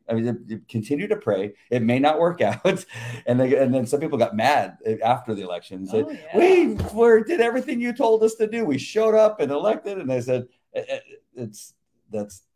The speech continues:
Speaker 1: that, but we still did what we were supposed to do." As Christians, we are to continue on our path. We could be taking rocks. We could be being tripped.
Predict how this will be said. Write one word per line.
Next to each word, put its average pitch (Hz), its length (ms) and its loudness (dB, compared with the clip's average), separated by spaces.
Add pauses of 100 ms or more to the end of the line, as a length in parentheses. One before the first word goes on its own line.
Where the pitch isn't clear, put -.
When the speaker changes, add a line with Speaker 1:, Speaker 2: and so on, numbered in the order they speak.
(180)
Speaker 1:
that, 110 140 -6 (100)
but 113 160 -6
we 127 100 0
still 131 220 -4
did 117 160 -2
what 110 160 -4
we 156 160 -2
were 185 120 -4
supposed 165 380 -4
to 147 60 -10
do." 185 320 -6 (400)
As 143 240 0
Christians, 135 760 -6
we 120 220 -4
are 113 160 2
to 110 160 -10
continue 143 600 -6
on 120 140 -2
our 104 140 -2
path. 90 320 -8 (160)
We 117 120 -2
could 117 120 -8
be 104 120 -8
taking 101 340 -8
rocks. 151 580 2 (200)
We 147 140 -2
could 123 140 -4
be 110 220 -10 (280)
being 107 240 -2
tripped. - 420 0